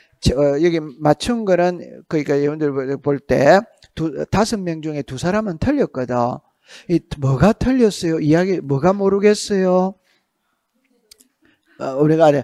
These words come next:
그럼 만약에 혼란스러웠던 문구가 뭐예요? 예, 괜찮습니다. 이야기하세요.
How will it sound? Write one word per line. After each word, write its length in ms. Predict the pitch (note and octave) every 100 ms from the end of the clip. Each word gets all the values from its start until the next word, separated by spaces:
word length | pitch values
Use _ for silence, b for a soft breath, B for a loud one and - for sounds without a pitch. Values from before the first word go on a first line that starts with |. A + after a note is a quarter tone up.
| B B
그럼 200 | A3+ A3
만약에 640 | E3+ D#3 G3 A3+ G#3 F#3+ G#3+ b b -
혼란스러웠던 920 | - - G3+ A#3+ C4 D4 C#4 A3+ G#3 G3
문구가 480 | B3 C#4+ B3+ F3+
뭐예요? 460 | D3+ D#3 G3 F3+ F3
예, 160 | D#3 E3+
괜찮습니다. 760 | A#3+ A#3 A3 G3 A3 A3 G#3+
이야기하세요. 1000 | F3+ F3 F#3+ G3 G3 F#3+ G#3 G3 G3 G3+